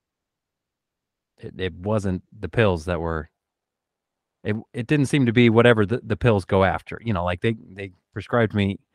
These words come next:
trazodone, Ambien, and it just did nothing. It was like, like a, a whiff <laughs> of wind. It was just pointless. I'd be sitting there awake,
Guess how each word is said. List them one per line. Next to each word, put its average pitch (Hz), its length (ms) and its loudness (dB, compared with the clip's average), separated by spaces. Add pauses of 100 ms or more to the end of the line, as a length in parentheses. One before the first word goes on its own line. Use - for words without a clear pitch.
(460)
trazodone, 123 880 6 (540)
Ambien, 101 920 -2 (180)
and 98 340 -2
it 110 120 -4
just 98 200 -6
did 90 180 -10
nothing. 95 520 -4
It 98 80 -10
was 92 240 -8
like, 82 360 -6 (840)
like 90 160 -8
a, 85 100 -4 (340)
a 98 120 -6
whiff 92 480 -2 (400)
<laughs> - 440 -8
of 127 140 2
wind. 110 460 2
It 95 60 -2
was 95 100 -4
just - 240 -8 (400)
pointless. 98 340 2
I'd 95 140 -2
be 98 80 -4
sitting 117 320 -4
there 104 140 2
awake, 101 520 0